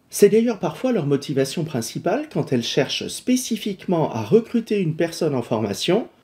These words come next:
pour assurer des missions ponctuelles. Un renforcement d'équipe, un projet spécifique à réaliser par exemple. Et puis les entreprises peuvent avoir d'autres raisons pour vous faire confiance. D'abord, elles peuvent tout simplement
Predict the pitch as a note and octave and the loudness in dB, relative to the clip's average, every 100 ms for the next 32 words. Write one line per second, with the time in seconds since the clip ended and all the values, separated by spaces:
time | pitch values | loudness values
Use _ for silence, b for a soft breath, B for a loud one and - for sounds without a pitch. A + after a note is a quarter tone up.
0 | _ B3 G#3 F#3+ - B2 E3 G3 F#3+ D3+ | _ 2 2 -2 -2 2 2 2 0 0
1 | - G3 F3 D#3 - G#2 G2 _ b b | 0 -4 -2 -2 0 0 -2 _ b b
2 | b _ - E3 C#3+ B2 A#2+ - A2+ A#2 | b _ 2 4 2 0 -6 -4 -2 2
3 | D#3+ D#3+ A#2+ - _ _ _ B2+ B2 C#3 | 0 0 -6 -8 _ _ _ -2 2 2
4 | B2+ B2+ - A#2+ - B2 C3 - A#2+ B2+ | 4 2 0 -4 -4 -8 -8 -6 -2 -2
5 | C3 A#2 A2 A#2+ G#2+ A2 G2+ - _ _ | -4 -4 -6 -4 -6 -8 -12 -16 _ _
6 | _ _ _ _ _ _ E3 E3 C#4 A3+ | _ _ _ _ _ _ 0 2 2 2
7 | G3 F#3 D#3 D3+ A#3 B3 - D3+ - C#3 | 0 0 -2 0 -2 -2 0 -2 0 -2
8 | E3 G#3 C#3+ A2+ A3 B3 - D3+ C#3+ A#2 | 0 -2 -2 4 4 4 -2 0 0 0
9 | B2+ - _ - B2 B2+ B2+ D#3 C3+ A2 | -4 -4 _ -6 -2 -2 -4 -4 -4 -4
10 | A2+ - - _ _ _ _ C#3 D3+ G3+ | -8 -10 -18 _ _ _ _ 4 6 6
11 | C#4+ B3+ - D#3+ D#3 G3+ G#3+ - - A#3 | 4 0 -2 0 2 2 2 0 -4 -2
12 | G#3 E3 F#3 F#3+ C4+ B3+ | -4 0 0 0 -2 -8